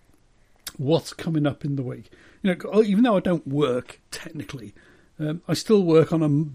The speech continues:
basis of a Monday to Friday and Saturday and Sunday. You know, I, I, I,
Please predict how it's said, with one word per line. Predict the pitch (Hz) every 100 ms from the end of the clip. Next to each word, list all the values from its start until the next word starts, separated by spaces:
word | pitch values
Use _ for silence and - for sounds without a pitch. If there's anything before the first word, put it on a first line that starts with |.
| 120
basis | 117 165 151 143 135
of | 135
a | 143
Monday | 143 147 131
to | - 135
Friday | - 160 156 139 127 123 123 - _ - - _ -
and | 151 131
Saturday | - - 139 139
and | 135
Sunday. | 135 151 127 147
You | 156 123
know, | 143 143 139 -
I, |
I, | 147 - -
I, | 131